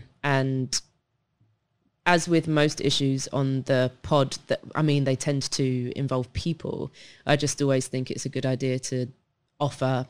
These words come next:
said people a chance to speak for themselves rather than us hypothesize and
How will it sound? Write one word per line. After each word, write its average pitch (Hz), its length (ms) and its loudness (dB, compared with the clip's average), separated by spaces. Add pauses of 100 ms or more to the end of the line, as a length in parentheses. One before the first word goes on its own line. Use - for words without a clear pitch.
said - 380 -4
people 127 380 -2
a 127 40 0
chance 127 380 -6
to 127 200 -2
speak - 300 -4
for 135 100 -6
themselves 123 540 -2
rather 120 240 -6
than 120 140 -6
us - 400 -6 (1200)
hypothesize 120 920 -6
and 120 320 -8